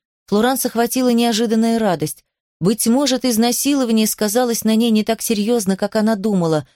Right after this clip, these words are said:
Может, для нее еще не все потеряно. Перед глазами всплыло лицо Элен.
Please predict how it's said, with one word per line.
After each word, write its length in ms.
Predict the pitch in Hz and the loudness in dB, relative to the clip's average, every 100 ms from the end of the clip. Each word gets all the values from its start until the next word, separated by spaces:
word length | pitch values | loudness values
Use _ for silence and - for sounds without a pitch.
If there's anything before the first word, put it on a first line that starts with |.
| _ - | _ 0
Может, 380 | 190 247 247 208 | 2 2 2 0
для 180 | 214 220 | 2 2
нее 360 | 226 214 269 | 2 2 2
еще 340 | 247 202 240 240 | 2 0 0 0
не 120 | 220 | 0
все 280 | - 233 214 | -2 -4 -2
потеряно. 840 | 214 - 208 196 156 147 147 139 _ _ _ _ _ _ _ _ - | -4 -4 -2 -2 -2 -6 -10 -14 _ _ _ _ _ _ _ _ -4
Перед 240 | 202 208 | 0 0
глазами 540 | 180 196 196 220 220 208 | 0 -2 0 0 0 -2
всплыло 460 | - - 214 202 | -4 -2 0 2
лицо 460 | 196 190 - 196 185 | 0 0 -2 -2 -2
Элен. 440 | 170 175 165 156 | -2 0 0 -2